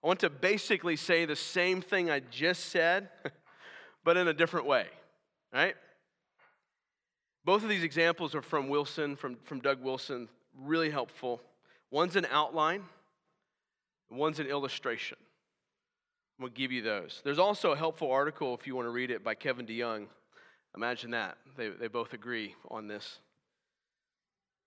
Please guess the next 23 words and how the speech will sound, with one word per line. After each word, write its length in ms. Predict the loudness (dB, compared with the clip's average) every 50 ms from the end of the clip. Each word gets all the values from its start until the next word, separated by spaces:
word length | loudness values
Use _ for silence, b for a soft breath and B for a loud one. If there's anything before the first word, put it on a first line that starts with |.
| _ _ _ _ _ _ _ _ -20 B B B B _ _ _ _ _ _ _ _ _ -4
Sorry, 180 | 0 0 0
if 80 | 0 0
you 60 | -2
don't 160 | -2 -2 0
know 100 | 0 0
what 100 | 2 0
I 60 | 0 -2
mean, 220 | -4 -6 -8 -10 -10 -12
d-, 100 | -12 -12 -12 -10
don't 180 | -10 -10 -10 -10
worry. 160 | -12 -16 -16 -18 _ _ _ _ _ -20 B B B B B B B B B -10
Th-, 140 | -8 -4
those 200 | 0 0 0 0
two 120 | -2 -2 2
got, 320 | 4 4 4 4 2 0
those 160 | -2 -2 -2
two 120 | -2 0 2
got 180 | 4 4 4
in 60 | 4 0
a 40 |
feud 480 | -6 -8 -8 -6 -6 -4 -4 -4 -6 -10
recently 600 | -10 -10 -10 -10 -10 -10 -10 -10 -10 -10 -10 -10
over 360 | -12 -12 -12 -12 -14 -16 -16